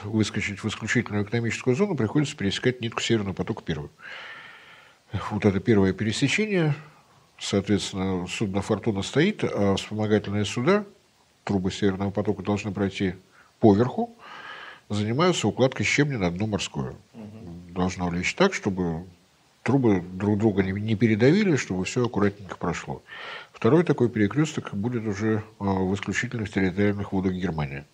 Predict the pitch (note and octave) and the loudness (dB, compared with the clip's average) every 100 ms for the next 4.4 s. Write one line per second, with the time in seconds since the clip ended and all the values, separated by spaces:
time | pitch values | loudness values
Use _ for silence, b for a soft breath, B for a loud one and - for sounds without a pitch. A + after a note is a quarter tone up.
0 | B B B B B B _ - F2+ G#2 | B B B B B B _ -8 -4 -2
1 | F2+ E2+ F#2 F2+ F2+ E2+ F2 E2 B B | -2 -2 -2 -2 -2 -4 -4 -6 B B
2 | E3 C3 A#2 B2 B2+ A2 F#2+ - D3 - | 2 2 6 8 8 8 6 4 -2 -2
3 | - E2+ E2 F#2+ F2+ E2+ E2 F2+ F2 E2+ | -2 -2 -2 -2 -2 -6 -8 -8 -8 -8
4 | E2 F2+ G#2+ E3 | -4 0 0 -2